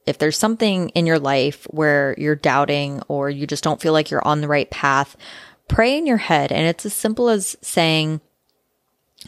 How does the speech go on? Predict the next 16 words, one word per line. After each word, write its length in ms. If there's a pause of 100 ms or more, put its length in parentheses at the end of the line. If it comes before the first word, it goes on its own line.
"Hey, 440
God, 340
do 80
you 100
hear 260
me? 380 (440)
I 680
am 180
coming 360
to 180
you 200
to 180
ask 280
you 120
to 160
remove 600